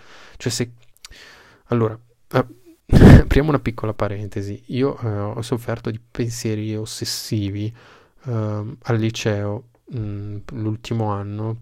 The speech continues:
pensavo una cosa molto, molto sciocca, molto stupida. Come ho cominciato a crederci? Perché poi alla fine il fatto che ci crediamo è l'inizio, poi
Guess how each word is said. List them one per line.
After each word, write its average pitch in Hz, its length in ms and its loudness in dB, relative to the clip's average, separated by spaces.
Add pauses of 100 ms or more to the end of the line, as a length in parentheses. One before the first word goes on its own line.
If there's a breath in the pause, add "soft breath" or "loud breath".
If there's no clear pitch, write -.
(100)
pensavo 107 840 -6
una 113 160 -6
cosa 110 260 -4
molto, 104 280 -6
molto 104 720 -4
sciocca, - 600 -4
molto 117 220 -4
stupida. 113 520 -8 (1300 loud breath)
Come 151 220 0
ho 151 60 0
cominciato 113 1040 -2
a - 100 -4
crederci? 107 720 -6 (800)
Perché - 240 -2
poi 120 160 -2
alla 113 120 0
fine 113 280 -4
il 101 100 -6
fatto - 300 -4
che 110 120 -8
ci - 140 -8
crediamo 113 840 0
è 107 240 -4
l'inizio, 104 680 -4 (560 loud breath)
poi 117 440 0